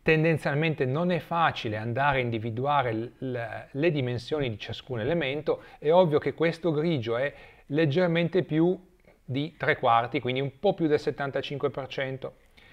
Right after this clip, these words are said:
Eh, quello che resta ovviamente è un po' meno, eh, del venticinque per cento, quindi diciamo intorno al venti, lo intuiamo da, dall'apertura.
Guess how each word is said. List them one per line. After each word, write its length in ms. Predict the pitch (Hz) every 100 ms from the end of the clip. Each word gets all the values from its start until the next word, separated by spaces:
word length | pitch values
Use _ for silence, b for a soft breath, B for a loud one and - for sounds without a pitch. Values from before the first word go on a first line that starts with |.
| B B
Eh, 400 | B 113 107 101 -
quello 260 | 139 123
che 140 | 123 180
resta 680 | 139 139 - 165 165 165 -
ovviamente 720 | 127 120 156 131 147 139 135
è 100 | -
un 200 | 123 123
po' 120 | 123
meno, 480 | 127 151 156 127 101 - B B B
eh, 800 | 107 98 95 90 90 90 95 101
del 200 | 101 104
venticinque 500 | 107 104 104 107 104
per 180 | 110 139
cento, 340 | - 147 98
quindi 200 | - 107
diciamo 280 | 101 104 117
intorno 340 | 113 113 120 135
al 120 | 147
venti, 460 | 175 151 107 95
lo 100 | -
intuiamo 520 | 98 92 104 110 117 113
da, 160 | 107
dall'apertura. 840 | 107 110 113 117 143 - 202 107